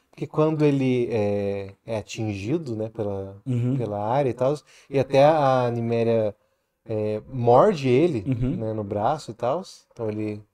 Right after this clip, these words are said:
Speaker 1: acho que até se machuca meio feio, assim,
Speaker 2: Sim,
Speaker 1: né?
Speaker 2: é, uma mordida. A gente acabou de ver um lobo rasgando a garganta, né?
Speaker 1: É
Speaker 2: Então a
Speaker 1: verdade.
Speaker 2: mordida do lobo é, é
Speaker 1: Ela deve ter
Speaker 2: poderosa.
Speaker 1: maneirado, mas, tipo assim,
Speaker 2: Uhum.
Speaker 1: eu acho que deu uma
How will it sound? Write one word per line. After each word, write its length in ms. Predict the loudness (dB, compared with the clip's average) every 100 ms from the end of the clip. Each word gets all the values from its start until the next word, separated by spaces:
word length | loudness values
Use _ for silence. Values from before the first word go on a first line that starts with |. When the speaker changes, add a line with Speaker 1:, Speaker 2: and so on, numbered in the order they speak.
| _ _ _ -8
Speaker 1:
acho 100 | -4
que 60 |
até 120 | -4
se 100 | -2 -4
machuca 320 | -4 -4 0
meio 160 | 0
feio, 520 | -2 -2 0 2 2 0
assim, 300 | 0 2 4
Speaker 2:
Sim, 40 |
Speaker 1:
né? 140 | 4 4
Speaker 2:
é, 40 |
uma 120 | 0
mordida. 360 | -6 -6 -8 -10
A 180 | -14 -16 0
gente 80 |
acabou 220 | 4 6 6
de 120 | 6
ver 200 | 6 6
um 120 | 6
lobo 220 | 6 6
rasgando 380 | 4 4 4 2
a 40 | 4
garganta, 500 | 2 4 2 2 0
né? 100 | 0
Speaker 1:
É 20 |
Speaker 2:
Então 180 | 2 4
a 40 |
Speaker 1:
verdade. 280 | 6 4 4
Speaker 2:
mordida 100 | 2
do 100 | 0
lobo 300 | 0 0 0
é, 60 | 0
é 260 | -2 -4
Speaker 1:
Ela 160 | 0 4
deve 140 | 4
ter 100 | 4
Speaker 2:
poderosa. 20 | 4
Speaker 1:
maneirado, 640 | 4 6 8 8 6 4
mas, 160 | 0 0
tipo 120 | -6
assim, 360 | 0 2 4
Speaker 2:
Uhum. 60 | 4
Speaker 1:
eu 80 | 4
acho 180 | 2 -4
que 120 | 0
deu 220 | 2 4
uma 540 | 2 0 2 2 0